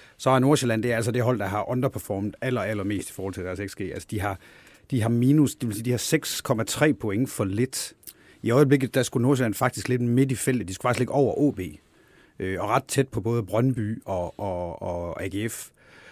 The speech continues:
Så bare lige for at sige sådan, at, at så dårligt har de heller ikke spillet Nordsjælland, for det har altså været stolpe ud for dem i,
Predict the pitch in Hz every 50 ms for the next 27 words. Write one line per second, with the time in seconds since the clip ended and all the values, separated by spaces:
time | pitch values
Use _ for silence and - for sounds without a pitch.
0 | - - - - 131 101 139 151 160 147 - 156 139 - 156 165 151 151 151 127
1 | 117 110 - - - - - 160 - - 156 147 180 185 156 101 113 113 120 123
2 | 139 135 - - - 131 131 139 151 143 123 107 110 110 - 104 92 101 98 -
3 | 113 101 95 95 - 123 - 123 135 - 123 104 123 107 110 101 - 123 113 117
4 | 117 110 107 113 101 - 98 92 - 95 90 87 87 92 92